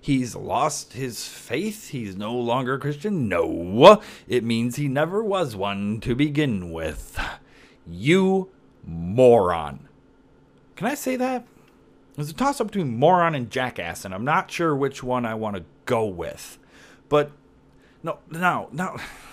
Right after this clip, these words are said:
<sighs> Let's be objective. Todd Friel,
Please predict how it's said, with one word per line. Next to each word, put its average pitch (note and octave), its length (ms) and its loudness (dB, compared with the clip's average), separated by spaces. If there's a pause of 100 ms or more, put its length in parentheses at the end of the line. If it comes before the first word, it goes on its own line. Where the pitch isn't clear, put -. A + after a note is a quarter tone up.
(320)
<sighs> - 720 -20
Let's B2+ 180 -8
be D3+ 140 -4
objective. G2 720 -10 (840)
Todd G3 220 -4
Friel, A2+ 380 2